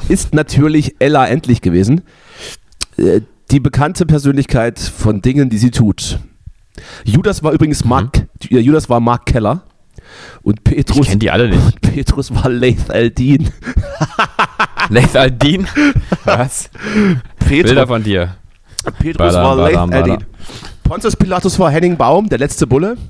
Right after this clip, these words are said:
Speaker 1: Da musste man natürlich eine, eine fulminante Persönlichkeit,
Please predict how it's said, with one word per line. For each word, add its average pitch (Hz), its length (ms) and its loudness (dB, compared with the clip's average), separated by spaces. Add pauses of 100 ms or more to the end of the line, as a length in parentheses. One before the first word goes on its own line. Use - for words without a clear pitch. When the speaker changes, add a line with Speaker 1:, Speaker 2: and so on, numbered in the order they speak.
(1160)
Speaker 1:
Da 98 60 -2
musste 135 200 2
man 135 80 2
natürlich 127 320 0
eine, 113 480 0
eine 113 200 2
fulminante 127 520 0
Persönlichkeit, 110 760 -2